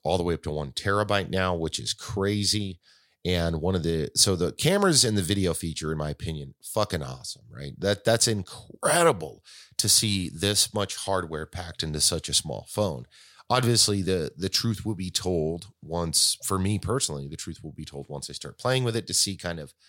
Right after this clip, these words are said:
how good or bad it is and is not. Now, a couple of other big features outside of those cameras.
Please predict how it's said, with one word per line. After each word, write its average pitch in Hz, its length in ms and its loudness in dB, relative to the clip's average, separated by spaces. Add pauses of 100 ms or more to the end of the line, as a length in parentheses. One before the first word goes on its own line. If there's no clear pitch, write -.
(460)
how 95 160 0
good 85 280 -2
or 76 160 -4
bad 73 420 -6
it 71 140 -10
is 73 300 -6
and 71 160 -10
is 65 180 -10
not. 65 260 -10 (880)
Now, 98 280 2
a 92 80 0
couple 117 240 2
of 98 100 2
other 90 140 2
big 87 260 -2
features 76 360 -6
outside 78 600 0
of 65 160 -12
those 69 220 -6
cameras. 69 680 -8